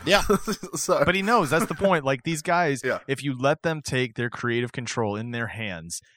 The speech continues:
Speaker 3: they will be as suc-, as successful as they're gonna make themselves. You can't wish it
Speaker 2: Yeah.
Speaker 3: upon them or even force it upon them. You know what I mean?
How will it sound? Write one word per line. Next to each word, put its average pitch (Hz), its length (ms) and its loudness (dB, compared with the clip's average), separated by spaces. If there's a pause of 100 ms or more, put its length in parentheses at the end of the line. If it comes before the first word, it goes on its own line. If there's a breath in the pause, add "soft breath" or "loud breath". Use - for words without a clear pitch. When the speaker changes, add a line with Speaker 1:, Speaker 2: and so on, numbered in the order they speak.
(280 soft breath)
Speaker 3:
they 135 140 2
will 160 140 8
be 147 160 4
as 127 80 0 (100)
suc-, 131 320 -4
as 143 220 -2
successful 131 760 -2
as 107 280 -4 (120)
they're 123 400 -2
gonna 117 280 -2
make 127 280 -2
themselves. 85 540 -8
You 127 80 -4
can't 151 340 -4
wish 120 340 -2
it 123 120 -2
Speaker 2:
Yeah. 101 80 -2
Speaker 3:
upon 139 240 0
them 120 160 -2
or 123 100 0
even 139 160 -6
force 170 400 -2
it 127 60 0
upon 92 380 -6
them. 73 240 -10
You 98 100 -8
know 104 80 0
what 107 100 2
I 117 80 0
mean? 123 220 -4